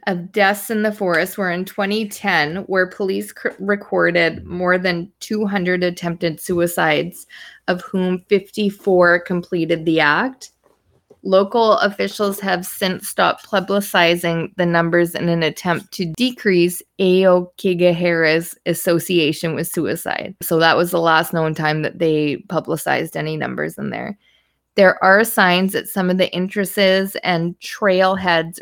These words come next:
urging suicidal visitors to seek help and not take their own lives. And the signs read things like quotations, "Your life is a precious gift from your parents," and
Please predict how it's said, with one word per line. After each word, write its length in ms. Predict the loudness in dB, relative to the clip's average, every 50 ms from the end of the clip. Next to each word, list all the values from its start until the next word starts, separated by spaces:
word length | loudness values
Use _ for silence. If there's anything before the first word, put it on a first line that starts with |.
| -8 _
urging 500 | -2 0 0 0 -2 -2 -2 -2 -2 -4
suicidal 680 | -4 -4 -2 0 0 0 2 2 2 2 2 0 0
visitors 600 | 2 0 0 0 0 0 2 2 2 2 0 -4
to 80 | -8 -10
seek 320 | -10 -6 -6 -6 -6 -6
help 300 | -4 0 0 0 0 -2 -4
and 120 | -2 0
not 260 | 0 0 0 -2 -4
take 220 | -4 -4 -4 -4 0
their 180 | 0 2 2
own 160 | 2 2 0 0
lives. 460 | 0 0 0 0 -2 -4 -6 -8 -6
And 200 | -4 -2 0 0
the 80 | -2
signs 460 | -2 -2 -2 0 0 0 0 0 -2 0
read 540 | 2 2 4 4 2 2 2 0 0 -2 -6 0
things 320 | 2 4 4 4 4 2 2
like 420 | 4 4 4 4 2 0 -6 -16 _ _ -20
quotations, 960 | -4 0 2 2 2 0 -2 -4 -4 -4 -2 -2 -4 -2 -2 -2 -4 -6 -8 -10 -4
"Your 160 | 0 0 0
life 340 | 2 2 4 4 2 2 -2 -6 -2 0
is 160 | 0 2 2
a 80 | 0
precious 540 | -2 0 -2 -2 -2 0 0 -2 -4 -4 -4
gift 280 | -2 0 0 0 0 0
from 220 | 0 0 2 2
your 140 | 2 0 -2
parents," 640 | -2 -2 0 2 4 4 4 2 0 -2 -6 -10 -8 _
and 540 | -2 0 2 2 2 2 0 0 -4 -6